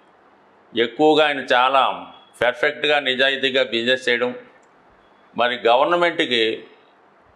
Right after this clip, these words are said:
అనేక కోట్ల రూపాయలు పన్ను రూపంలో ఆయన పే చేయడం జరుగుతూ ఉంటుంది. ఆయన ఇంటర్వ్యూలో కూడా మనకు అదే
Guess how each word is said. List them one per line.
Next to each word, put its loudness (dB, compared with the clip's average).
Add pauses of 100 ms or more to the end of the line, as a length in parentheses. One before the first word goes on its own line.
(400)
అనేక 0 (600)
కోట్ల 4
రూపాయలు 2 (960)
పన్ను 2
రూపంలో 4 (600)
ఆయన -2
పే 2 (140)
చేయడం 0
జరుగుతూ 0
ఉంటుంది. -4 (280)
ఆయన -2
ఇంటర్వ్యూలో 0 (100)
కూడా 2
మనకు -2
అదే 2